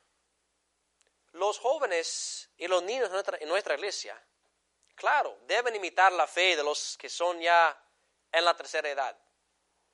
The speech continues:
Los que tienen sesenta años, setenta años, que han sido veteranos en la fe. Deben poder ver su fe. Pero no debe existir un lapso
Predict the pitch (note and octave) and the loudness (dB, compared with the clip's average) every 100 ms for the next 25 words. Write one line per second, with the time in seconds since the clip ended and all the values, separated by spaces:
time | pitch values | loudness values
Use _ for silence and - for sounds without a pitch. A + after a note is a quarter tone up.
0 | _ _ _ _ _ _ _ _ _ C#3+ | _ _ _ _ _ _ _ _ _ -12
1 | - D3 E3+ F3+ D#3 C#3+ - F3+ E3+ D#3 | -10 -8 -6 -6 -8 -8 -2 -2 0 2
2 | E3 E3+ E3 D3 C3+ D#3+ E3 D3 D#3+ E3 | 2 0 -6 -8 -4 -4 4 6 6 4
3 | E3 - D#3 D#3 - E3+ E3 D#3 B2 - | -2 0 0 0 -2 -8 -6 -6 -6 -12
4 | _ _ _ _ _ _ _ _ _ E3+ | _ _ _ _ _ _ _ _ _ 2
5 | F3+ F3+ F#3+ G#3+ F3+ D3+ D#3 C3 - B2+ | 6 10 12 12 8 4 2 2 -4 -8
6 | G#2 _ _ _ _ _ _ _ _ _ | -10 _ _ _ _ _ _ _ _ _
7 | - G#3 C4 C4+ - G3 G#3 G#3+ F3+ F3+ | 2 4 4 2 -4 -2 2 2 4 0
8 | - D#3+ D#3+ - _ _ _ _ _ _ | -2 -2 -4 -4 _ _ _ _ _ _
9 | _ _ _ _ - - - A3+ A#3 A#3+ | _ _ _ _ -20 -20 2 4 4 6
10 | D4 E4 C#4+ C#4 C4 - F#3+ - A3 G3+ | 6 8 6 6 4 -2 -6 -4 -4 0
11 | F3+ G#3+ - - G2+ | 2 2 2 -10 -14